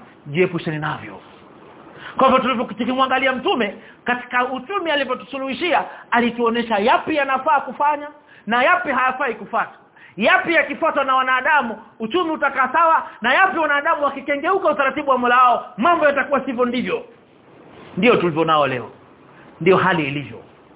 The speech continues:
Kwa hivyo, tukimzungumza Mtume katika maulidi zetu, tusimzungumze tu alikuwa mpole, alikuwa hivi, analala hivi, anatembea hivi, kana kwamba hakutuachia complete and comprehensive ideo-, ideology katika maisha yetu.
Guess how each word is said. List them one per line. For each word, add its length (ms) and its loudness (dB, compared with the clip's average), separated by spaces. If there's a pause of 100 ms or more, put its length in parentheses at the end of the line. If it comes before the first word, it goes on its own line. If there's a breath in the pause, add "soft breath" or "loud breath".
(960 loud breath)
Kwa 100 4
hivyo, 140 4
tukimzungumza 680 0
Mtume 320 0
katika 260 -2
maulidi 340 -2
zetu, 400 -6 (280 soft breath)
tusimzungumze 920 6
tu 160 4
alikuwa 300 0
mpole, 560 2 (220 loud breath)
alikuwa 360 4
hivi, 500 2
analala 360 4
hivi, 280 0
anatembea 440 4
hivi, 200 2
kana 360 2
kwamba 280 2
hakutuachia 920 0
complete 600 -2
and 140 -2
comprehensive 840 2
ideo-, 420 2
ideology 560 0 (240 loud breath)
katika 320 2
maisha 260 2
yetu. 360 2